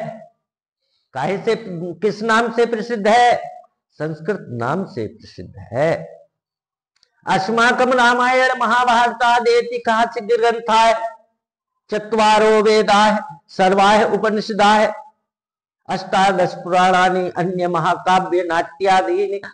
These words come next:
अस्यामेव भाषायां लिखितानि सन्ति। अस्माकम रामायण, हमारे रामायण महाभारत और ऐतिहासिक ग्रंथ, हमारे रामायण महाभारत और ऐतिहासिक ग्रंथ काय में लिखे हुए हैं?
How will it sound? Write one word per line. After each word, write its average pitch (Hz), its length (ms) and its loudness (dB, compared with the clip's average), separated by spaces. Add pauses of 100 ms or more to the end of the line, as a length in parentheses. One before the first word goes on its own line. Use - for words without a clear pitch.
अस्यामेव 202 800 2
भाषायां 175 720 0
लिखितानि 160 520 -4
सन्ति। 143 500 -14 (1400)
अस्माकम 220 720 -4
रामायण, 214 580 -2 (420)
हमारे 185 460 -2
रामायण 196 540 0
महाभारत 185 680 2 (140)
और 180 160 2
ऐतिहासिक 160 920 -2
ग्रंथ, 226 640 0 (1500)
हमारे 220 460 0
रामायण 208 520 2
महाभारत 190 540 2
और 156 400 -8
ऐतिहासिक 160 640 0
ग्रंथ 175 560 -2
काय 196 260 2
में 233 120 0
लिखे 233 260 2
हुए 240 260 2
हैं? - 420 -4